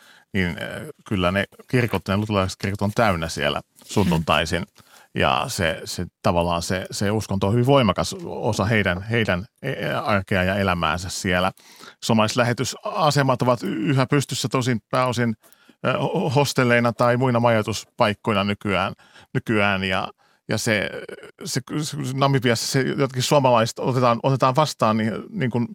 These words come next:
suht, suht mielellään ja, ja se, se tuntuu, että se, se suhde ei ole semmoinen niin kuin jännitteinen,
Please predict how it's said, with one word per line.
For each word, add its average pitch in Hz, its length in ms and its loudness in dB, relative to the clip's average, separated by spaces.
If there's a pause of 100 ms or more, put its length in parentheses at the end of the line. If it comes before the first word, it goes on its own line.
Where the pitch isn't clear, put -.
(460)
suht, 131 280 0
suht 139 200 -2
mielellään 98 640 4
ja, 95 300 -8
ja 98 240 0
se, 104 180 0
se 107 180 -2
tuntuu, 120 360 -2
että 95 180 -4
se, 98 200 0 (360)
se 104 220 2
suhde 110 360 2
ei 110 140 4
ole 95 160 2
semmoinen 95 360 -2
niin 101 100 -2
kuin 95 160 -4 (600)
jännitteinen, 90 840 0